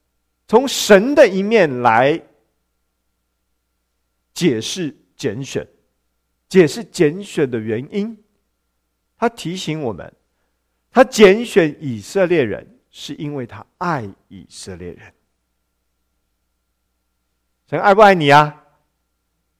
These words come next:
爱啊。是不是福气啊？是啊。被神拣选，首先是因为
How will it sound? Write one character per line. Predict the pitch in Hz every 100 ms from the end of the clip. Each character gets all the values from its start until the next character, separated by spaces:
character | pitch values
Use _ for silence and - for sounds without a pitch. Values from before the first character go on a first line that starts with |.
| _ _ _ _
爱 | - 175 165 151 78 71 _ _ _ _ _
啊。 | 107 117 85 - _ _ _ _ _ _ _ _ _ _ _
是 | _ 131
不 |
是 | 127 156
福 | 123
气 | 127 165
啊？ | 151 143 - _ _ _ _ _ _ _ _
是 | - - 180 113 87 _ _ _ _ _ _ _
啊。 | 233 - _ _ _ _ _ _ _ _ _ _
被 | 302 320 247
神 | 190 190 185 196
拣 | 170 151 175
选， | - 135 87 110 _ _ _
首 | - 220 196 156
先 | - 233 220
是 | - 190
因 | 185 180
为 | 180 135 -